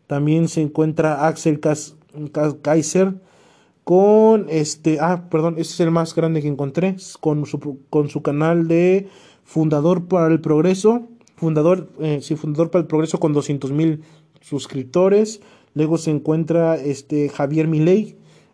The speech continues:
una persona muy destacable también, con ciento dieciocho mil suscriptores. Y, pff, la verdad no llega ni al millón.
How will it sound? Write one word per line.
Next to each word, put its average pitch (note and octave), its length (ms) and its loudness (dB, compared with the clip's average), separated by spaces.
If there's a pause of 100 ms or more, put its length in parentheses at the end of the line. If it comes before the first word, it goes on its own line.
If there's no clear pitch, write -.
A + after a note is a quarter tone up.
una D#3+ 480 -2
persona D3+ 320 0
muy D3+ 240 0
destacable D3+ 560 -2
también, E3+ 440 -2 (280)
con D3 200 0
ciento D#3+ 540 2
dieciocho C#3 540 0
mil C#3 240 -4
suscriptores. B2+ 840 -4 (540)
Y, C#3+ 540 -2
pff, - 400 -14
la D3 140 -2
verdad C#3+ 260 0
no D#3+ 120 0
llega D3+ 220 0
ni D3 100 0
al C3+ 80 -2
millón. C3 300 -2